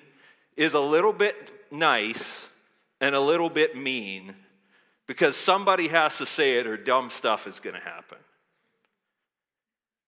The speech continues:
Too many Christians are like this green thing here. We have that?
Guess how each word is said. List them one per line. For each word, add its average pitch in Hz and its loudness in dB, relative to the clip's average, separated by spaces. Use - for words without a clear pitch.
Too 269 0
many 240 2
Christians 151 0
are 160 2
like 151 2
this 151 0
green 143 -6
thing 101 -4
here. 90 -14
We 113 -10
have 139 -8
that? 170 -6